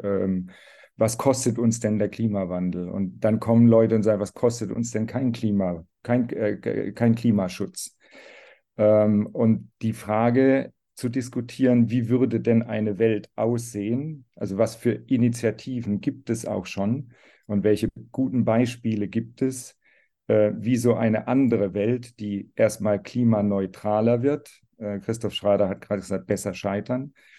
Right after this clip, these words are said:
Ich habe am Anfang auch in meinem Buch gesagt, wir haben keine Chance, also nutzen wir sie. Ähm, aber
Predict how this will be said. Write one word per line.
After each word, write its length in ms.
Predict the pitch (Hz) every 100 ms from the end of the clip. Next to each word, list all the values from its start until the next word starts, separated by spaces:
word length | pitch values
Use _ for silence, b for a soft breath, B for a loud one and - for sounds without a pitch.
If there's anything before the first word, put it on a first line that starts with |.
| b b b _ _ _ -
Ich 100 | 98
habe 160 | 107
am 120 | 110
Anfang 380 | 110 117 117 113
auch 260 | 113 110 104
in 60 |
meinem 240 | 110 110 98
Buch 180 | 113 117
gesagt, 400 | - 107 101 104
wir 120 | 101
haben 160 | 110
keine 280 | 110 110 107
Chance, 420 | 101 104 113 117
also 180 | 107 92
nutzen 360 | 101 123 - 101
wir 120 | 98
sie. 320 | 92 117 160 - b b b b b b _ _ -
Ähm, 640 | 110 110 110 110 110 - -
aber 340 | 110 110 110